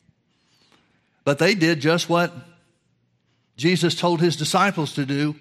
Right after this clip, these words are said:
when he sent them forth in his earthly ministry. He said, "The cities that will receive you,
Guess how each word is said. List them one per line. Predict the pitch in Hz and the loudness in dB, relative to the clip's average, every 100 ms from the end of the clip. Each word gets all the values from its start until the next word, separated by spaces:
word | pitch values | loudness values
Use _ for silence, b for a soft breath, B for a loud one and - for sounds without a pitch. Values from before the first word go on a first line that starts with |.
| b b b - | b b b 0
when | 156 | 2
he | 156 | 2
sent | - 170 160 | 2 0 0
them | 151 | -2
forth | 165 165 160 | -2 -2 -2
in | 151 | -2
his | 135 | 0
earthly | 165 160 151 | 0 0 -2
ministry. | 143 175 175 - - _ _ _ _ _ _ _ _ _ _ _ _ _ _ _ _ _ _ _ - | -2 -2 -4 -8 -14 _ _ _ _ _ _ _ _ _ _ _ _ _ _ _ _ _ _ _ -10
He | 117 | -4
said, | 120 | -4
"The | 110 | -4
cities | - 139 131 | -2 0 0
that | 127 | -2
will | |
receive | 113 107 147 156 | -2 -4 -4 -4
you, | 117 113 | -6 -10